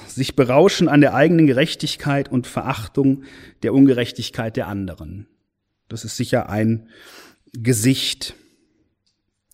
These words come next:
Nicht das Gesicht der ökologischen Bewegung, aber eines. Und dazu ist das Wichtigste erstmal,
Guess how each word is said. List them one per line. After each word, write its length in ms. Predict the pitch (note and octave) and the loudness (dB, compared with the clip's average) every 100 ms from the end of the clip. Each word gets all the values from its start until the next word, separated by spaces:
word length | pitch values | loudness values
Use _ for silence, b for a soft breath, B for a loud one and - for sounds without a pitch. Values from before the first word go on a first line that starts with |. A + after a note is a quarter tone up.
| b b b b b | b b b b b
Nicht 320 | - D3+ - - | 2 2 2 0
das 300 | C3+ - - | 0 -2 -2
Gesicht 360 | E3+ F#3+ - | 0 0 2
der 80 | E3 | 2
ökologischen 520 | D#3+ D#3+ D#3+ D3+ D#3 | 2 2 2 0 -2
Bewegung, 480 | C#3+ C#3 D3 D3 C#3 | -2 -2 -2 0 -2
aber 380 | A#2 A#2+ A#2 _ b b b b | -2 -6 -6 _ b b b b
eines. 640 | - A2 A#2+ G#2+ - - b b b b _ _ _ _ _ _ _ _ _ _ _ _ _ _ _ - | -6 2 2 2 -2 -10 b b b b _ _ _ _ _ _ _ _ _ _ _ _ _ _ _ -4
Und 140 | B2 | 0
dazu 380 | C3 - G#3+ G3+ G3+ B B B | 2 2 4 2 0 B B B
ist 180 | A#2 - | -12 -10
das 160 | B2 B2 | -4 0
Wichtigste 480 | D#3+ - G3+ - | 0 0 -4 -2
erstmal, 800 | E3 D#3+ F3+ - F3+ F3 E3+ A#2 | -2 -2 -4 0 2 4 2 -2